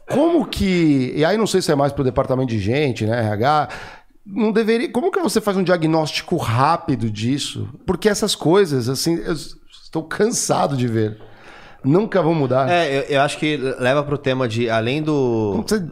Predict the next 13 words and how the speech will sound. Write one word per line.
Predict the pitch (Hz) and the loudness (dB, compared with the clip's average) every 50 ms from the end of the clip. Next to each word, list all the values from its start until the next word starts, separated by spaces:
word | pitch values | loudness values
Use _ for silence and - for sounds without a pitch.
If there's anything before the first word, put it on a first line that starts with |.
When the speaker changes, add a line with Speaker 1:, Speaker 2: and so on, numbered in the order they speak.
| - - - - - - | -10 -12 -14 -14 -10 -6
Speaker 2:
do | 117 117 | -4 0
qualitativo, | 110 135 135 135 131 139 123 113 - - 151 160 123 113 | 2 2 2 2 2 -2 -2 -2 0 0 0 0 0 0
né, | 110 117 117 | -2 -2 -2
que | 110 | -2
são | - - 117 | -2 -2 0
as | 110 131 160 | 0 0 0
Speaker 1:
É. | 156 | 0
Speaker 2:
entrevistas, | 151 120 107 101 95 110 123 139 139 127 113 104 - - 107 98 95 | 0 0 0 0 0 0 0 2 2 0 0 -2 -2 -4 -4 -2 -2
o | 104 107 107 104 | -2 -2 -2 -2
mapeamento | 101 107 104 107 113 110 110 104 - | -2 -2 -2 0 -2 -2 -2 -4 -6
cultural, | - 98 110 107 101 98 110 120 120 113 104 | -8 -4 -2 0 0 2 2 2 2 0 -2
et | - | -2
cetera, | - - 135 147 - 117 98 | -2 -2 -2 -2 -4 -6 -8